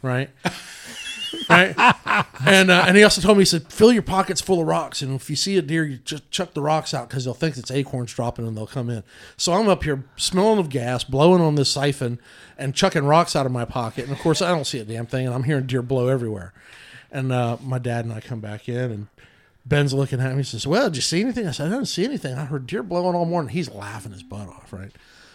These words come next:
So these guys were the, the ones who kind of influenced me and taught me how to do it. So being involved with N W T F, and we always had calls coming in from different manufacturers. And one day I was like, "You know, I got a pot call on my hand,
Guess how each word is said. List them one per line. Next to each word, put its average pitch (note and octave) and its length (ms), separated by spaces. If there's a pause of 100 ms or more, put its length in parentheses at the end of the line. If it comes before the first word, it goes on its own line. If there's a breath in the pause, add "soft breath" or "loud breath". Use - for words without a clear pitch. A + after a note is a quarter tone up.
So - 140
these G#3+ 220
guys D3 260
were C3 60
the, A#2+ 180 (400)
the D3 100
ones D#3+ 220
who D#3 80
kind C3+ 180
of A#2 80
influenced A2+ 420
me G#2+ 80
and G2 100
taught - 220
me A2 60
how F#2+ 120
to F#2 60
do F2+ 140
it. - 120 (840 soft breath)
So - 180
being F#3+ 260
involved D#3 320
with C#3+ 100
N C3+ 100
W B2 160
T A2 220
F, G2+ 360 (840)
and C#3 120
we C3 100
always C3+ 200
had B2 140
calls G#2+ 320
coming A2+ 280
in G#2+ 300
from G2+ 340 (280)
different A#2+ 300
manufacturers. G2+ 920 (500 soft breath)
And C#3+ 120
one A#3 180
day D#3+ 180
I C#3 40
was B2+ 180
like, B2+ 200
"You A#3 60
know, A3+ 200 (320)
I - 20
got - 120
a - 20
pot - 240
call A#2 180
on G#2 80
my G#2 80
hand, G2+ 360